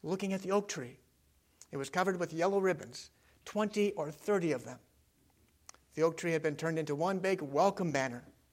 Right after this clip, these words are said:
As the young people shouted, Vingo rose from his seat, made his way to the front of the bus, smiled back at the young people through a flood of tears, and got off. We don't have an oak tree with yellow ribbons.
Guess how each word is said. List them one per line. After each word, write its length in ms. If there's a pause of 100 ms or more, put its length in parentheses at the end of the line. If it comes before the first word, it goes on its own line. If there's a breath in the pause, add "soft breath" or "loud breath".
(520 soft breath)
As 120
the 60
young 140
people 220
shouted, 420 (420 soft breath)
Vingo 300
rose 320
from 160
his 180
seat, 280 (360 soft breath)
made 140
his 140
way 140
to 80
the 120
front 200
of 80
the 80
bus, 380 (180 soft breath)
smiled 400
back 220
at 60
the 60
young 140
people 300
through 180
a 60
flood 260
of 100
tears, 400 (280 soft breath)
and 100
got 180
off. 400 (1000 loud breath)
We 120
don't 160
have 140
an 180
oak 260
tree 260
with 120
yellow 240
ribbons. 400